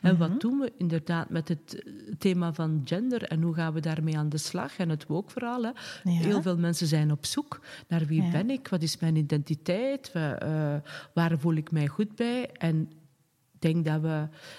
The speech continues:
Speaker 1: met ferm wel kunnen zeggen, we zijn er, we zijn een open huis. We
Speaker 2: Oké.
Speaker 1: hebben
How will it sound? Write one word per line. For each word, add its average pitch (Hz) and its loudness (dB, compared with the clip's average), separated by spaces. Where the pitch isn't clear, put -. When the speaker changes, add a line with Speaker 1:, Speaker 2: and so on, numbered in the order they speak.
Speaker 1:
met 160 0
ferm 170 0
wel 180 2
kunnen 156 0
zeggen, 180 -2
we 160 -2
zijn 160 -2
er, 156 -4
we 165 0
zijn 160 0
een 156 0
open 208 2
huis. 151 0
We 196 0
Speaker 2:
Oké. - -
Speaker 1:
hebben 147 2